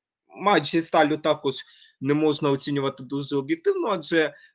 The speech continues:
е, Заглембі дуже швидко залишилося в меншості. Там, здається, на двадцять сьомій хвилині там ще й Булецу змінили, тому, е, опустимо аналіз матчу, а подивимося так, то щоб турнірні таблиці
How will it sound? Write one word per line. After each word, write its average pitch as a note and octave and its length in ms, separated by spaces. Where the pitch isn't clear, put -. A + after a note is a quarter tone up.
е, C#3+ 400
Заглембі D3+ 500
дуже C#3+ 260
швидко C#3+ 300
залишилося D3 500
в F#3+ 40
меншості. - 440
Там, E3 140
здається, E3 260
на D#3 100
двадцять D#3 340
сьомій D3+ 240
хвилині D#3 640
там B2+ 220
ще C3 140
й B2 40
Булецу F#3+ 440
змінили, G3 540
тому, D#3 380
е, - 500
опустимо C#3+ 1040
аналіз C#3+ 420
матчу, C#4+ 340
а C#3+ 80
подивимося F#3 680
так, C#3+ 260
то - 100
щоб - 200
турнірні D4+ 400
таблиці D#4 640